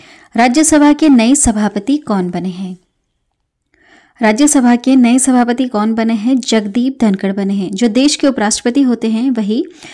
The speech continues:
राज्यसभा के सभापति के रूप में कार्य करते हैं। तो जगदीप धनखड़ ये राज्यसभा के नए सभापति बने हैं।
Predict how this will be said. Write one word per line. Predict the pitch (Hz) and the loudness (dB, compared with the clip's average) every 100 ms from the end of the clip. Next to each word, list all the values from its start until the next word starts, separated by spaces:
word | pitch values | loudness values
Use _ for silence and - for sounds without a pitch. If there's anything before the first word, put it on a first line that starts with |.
| - 226 | -12 -2
राज्यसभा | 233 262 294 269 262 | 0 2 0 2 0
के | 247 | 0
सभापति | 285 233 220 214 214 240 | -2 -2 -4 -6 -6 -4
के | 262 | -2
रूप | 247 202 226 | -4 -4 -4
में | 294 | -2
कार्य | 294 262 196 | -2 -2 -2
करते | 196 190 202 | -6 -10 -10
हैं। | 185 190 208 _ - - | -8 -8 -10 _ -20 -4
तो | 247 | -2
जगदीप | 214 233 214 254 285 | 0 0 0 -2 -2
धनखड़ | 254 226 196 214 320 - _ - | 0 0 -2 -4 -6 -12 _ -2
ये | 233 269 | 2 2
राज्यसभा | 214 202 - 269 269 | 2 -2 -2 0 0
के | 262 233 247 302 | -2 -2 -4 -4
नए | 196 220 | -4 -2
सभापति | - 208 202 190 185 240 | -2 -2 -4 -6 -6 -4
बने | 220 185 | -2 -4
हैं। | 180 180 185 | -4 -6 -10